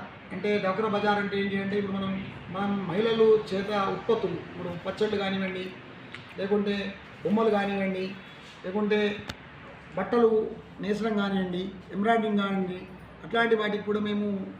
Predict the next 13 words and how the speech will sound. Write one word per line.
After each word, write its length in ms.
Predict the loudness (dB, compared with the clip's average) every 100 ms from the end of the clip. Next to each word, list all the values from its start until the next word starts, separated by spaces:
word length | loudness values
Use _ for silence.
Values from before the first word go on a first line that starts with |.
| -10
నేర్పించడం, 680 | -4 -4 0 2 2 0 -4 -8
శిక్షణ 240 | -8 -2
ఇవ్వడం 200 | 0 0
జరుగుతున్నది. 500 | 0 -2 -2 -6 -6 -8 -10 -16 -18 -18 -18 -18 -18 -18 -18 -18 -12
ముఖ్యంగా 320 | -2 2 2
మన, 420 | 2 2 0 -2 -4 -8 -14 -16 -16 -8
మా 100 | -4
మండలంలో 640 | -2 0 0 2 0 0 -2 -8 -14 -18 -14 -4
మేము 380 | 0 0 0
ఈ 240 | 0 -2 -4 -8 -14 -16 -16 -6
మహిళా 540 | 0 2 2 2 -2 -6 -10
శక్తి 200 | -6 -4
పట్ల 500 | -2 -2 -2 -2 -4